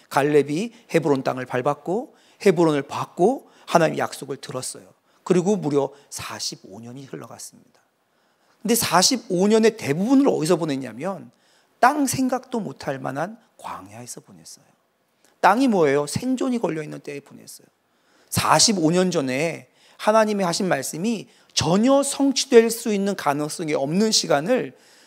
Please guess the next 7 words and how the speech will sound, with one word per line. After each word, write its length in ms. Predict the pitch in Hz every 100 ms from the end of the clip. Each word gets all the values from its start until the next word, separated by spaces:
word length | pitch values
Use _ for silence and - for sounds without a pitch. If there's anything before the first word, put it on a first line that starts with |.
| _ _ _
무려 300 | 151 202 226
사십 440 | 233 - 190 254
년이 220 | 254 233
넘는 260 | 208 170 170
시간을 360 | - 165 151 147
보냈다는 580 | - 131 - 143 135
거예요. 160 | -